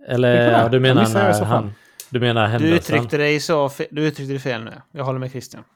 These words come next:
Speaker 3: Man fick se när han tog sin bestraffning, men inte när han,
Speaker 2: Ah.
Speaker 3: när han gjorde det.
Speaker 2: Inte vad han gjorde för fusk.
Speaker 1: Nej,
Speaker 3: Nej,
Speaker 1: nej.
Speaker 3: precis.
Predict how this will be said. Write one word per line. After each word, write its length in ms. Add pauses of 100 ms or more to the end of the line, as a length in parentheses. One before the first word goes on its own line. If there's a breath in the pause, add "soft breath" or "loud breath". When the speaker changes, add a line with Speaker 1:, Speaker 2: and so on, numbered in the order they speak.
(140)
Speaker 3:
Man 140
fick 120
se 160
när 80
han 100
tog 400
sin 160
bestraffning, 600
men 180
inte 280
när 100
han, 300
Speaker 2:
Ah. 140 (200)
Speaker 3:
när 80
han 120
gjorde 260
det. 160 (340)
Speaker 2:
Inte 220
vad 240
han 140
gjorde 240
för 100
fusk. 120
Speaker 1:
Nej, 140
Speaker 3:
Nej, 100
Speaker 1:
nej. 100
Speaker 3:
precis. 460